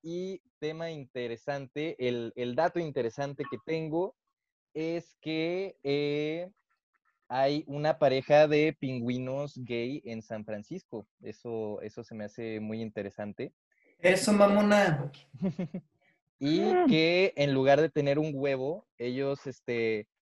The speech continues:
Speaker 1: tomaron una roca y la comenzaron a criar como si fuera, como si fuera su huevo.
Speaker 3: <laughs>
Speaker 1: Este,
Speaker 3: Qué
Speaker 1: y
Speaker 3: lindo.
Speaker 1: pues el zoológico
Speaker 2: Qué lindo.
Speaker 1: se sintió,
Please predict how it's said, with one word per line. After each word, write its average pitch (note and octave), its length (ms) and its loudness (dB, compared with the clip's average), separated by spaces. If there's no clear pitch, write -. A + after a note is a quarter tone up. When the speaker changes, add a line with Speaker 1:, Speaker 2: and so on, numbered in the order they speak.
Speaker 1:
tomaron C3 420 0
una C3+ 200 0
roca C3+ 580 -2
y A2+ 80 -14
la A2+ 140 -6
comenzaron A#2 600 -10
a A#2+ 120 -8
criar A2+ 460 -8
como A#2 200 -10
si G#2+ 160 -14
fuera, A2+ 560 -2
como - 180 2
si A#2 120 -8
fuera B2+ 260 0
su B2 140 -12
huevo. A#2 460 -4
Speaker 3:
<laughs> C#3+ 600 0
Speaker 1:
Este, - 320 -4
Speaker 3:
Qué A#2 320 0
Speaker 1:
y A2 120 4
Speaker 3:
lindo. G#3 120 0
Speaker 1:
pues - 280 -8
el C3+ 160 -6
zoológico C#3 380 -2
Speaker 2:
Qué D#3 60 0
lindo. D#3 160 4
Speaker 1:
se D#3 140 -4
sintió, B2 840 -4